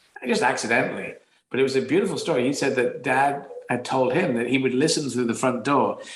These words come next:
and he could hear me and my brother talking to other kids outside the door of the house before we stopped playing with them. And say, Right, see you tomorrow. And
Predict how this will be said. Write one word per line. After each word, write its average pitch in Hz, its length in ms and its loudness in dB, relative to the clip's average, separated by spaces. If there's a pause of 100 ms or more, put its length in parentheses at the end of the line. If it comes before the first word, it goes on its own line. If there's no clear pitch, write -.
(120)
and 113 100 0
he 113 100 6
could 120 140 0
hear 143 240 2
me 135 120 0
and 139 120 0
my 117 100 0
brother 117 480 2 (500)
talking 131 260 2
to 123 140 2
other 123 200 2
kids 160 320 2 (220)
outside 120 560 2
the 110 60 -4
door 117 360 0
of 98 60 -4
the 101 60 -6
house 123 420 0
before 117 240 0
we 110 200 0 (200)
stopped - 400 -2
playing 151 240 2
with 107 100 -2
them. 95 100 -4
And 101 80 -6
say, 117 140 -4
Right, 123 300 2 (180)
see - 200 2
you 180 60 6
tomorrow. 110 360 0
And 117 120 0